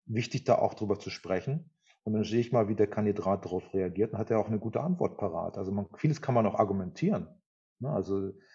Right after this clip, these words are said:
das ist so ein bisschen, da möchte ich jetzt auch ein bisschen die Angst vom Arbeitszeugnis nehmen. Äh, nur weil man ein schlechtes Arbeitszeugnis ha-, hat, heißt das nicht, dass die ganze Karriere irgendwie behindert ist. Aber man muss halt vielleicht sich darauf einstellen, dass man das erklären muss. Warum hat man dieses schlechte Zeugnis?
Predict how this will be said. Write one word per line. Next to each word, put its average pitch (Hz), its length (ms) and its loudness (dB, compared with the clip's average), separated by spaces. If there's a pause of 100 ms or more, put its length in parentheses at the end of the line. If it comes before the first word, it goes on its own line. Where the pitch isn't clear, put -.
(220)
das 113 120 4
ist 139 80 2
so 151 60 10
ein 131 60 6
bisschen, 139 340 6
da 120 120 10
möchte 143 200 8
ich 127 60 8
jetzt - 40 4
auch 117 60 6
ein 120 80 4
bisschen 123 180 4
die 101 120 -2
Angst 156 340 6
vom 156 160 4
Arbeitszeugnis 143 640 6
nehmen. 143 480 6 (1300)
Äh, 107 240 4
nur 135 240 6
weil 147 100 12
man 135 200 8
ein 135 260 6
schlechtes 127 320 -2
Arbeitszeugnis 131 640 2
ha-, 120 220 -4
hat, 117 220 -4
heißt 110 220 0
das 107 140 -2
nicht, 117 180 -2
dass 113 160 -2
die 101 140 -10
ganze 110 220 -2
Karriere 104 680 2 (400)
irgendwie 101 280 0
behindert 104 600 2
ist. - 400 -12
Aber 101 220 0
man 110 160 2
muss 120 200 0
halt 104 160 6
vielleicht 98 420 0
sich 113 100 -6
darauf 95 260 0
einstellen, 113 460 -2
dass 120 120 -4
man 131 100 0
das 127 120 -2
erklären 143 540 4
muss. - 260 -8
Warum 92 160 -4
hat 127 160 2
man 113 100 2
dieses 92 220 -6
schlechte - 300 -8
Zeugnis? 92 520 -8